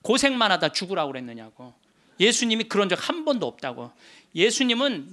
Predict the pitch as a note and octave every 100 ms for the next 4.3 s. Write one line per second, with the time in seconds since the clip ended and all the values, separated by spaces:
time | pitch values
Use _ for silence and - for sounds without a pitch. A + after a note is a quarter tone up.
0 | D3+ G#3+ D4 D4 B3 E3 D#3+ G3+ - G#3+
1 | E3+ E3+ - F3+ C#3 F#3 A3+ E3 D3+ G3
2 | G3 - B2 A#2 A#2+ B2 - - - -
3 | - D4+ D#4+ E4 - A#3+ C#4 D4+ G#3 C#3+
4 | C#3+ F#3+ A3+